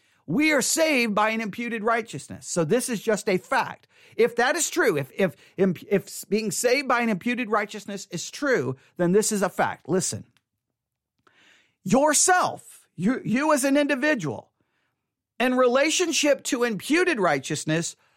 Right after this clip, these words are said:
you are perfect. You are a new creature. This is in relation to imputed righteousness.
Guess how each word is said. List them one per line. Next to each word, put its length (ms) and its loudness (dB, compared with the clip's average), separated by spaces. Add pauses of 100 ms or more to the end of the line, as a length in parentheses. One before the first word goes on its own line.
(180)
you 420 0
are 280 2
perfect. 760 -2 (260)
You 260 -2
are 200 4
a 60 4
new 320 4
creature. 640 -4
This 240 0
is 160 -2
in 320 2
relation 440 2
to 180 0
imputed 600 0
righteousness. 640 -4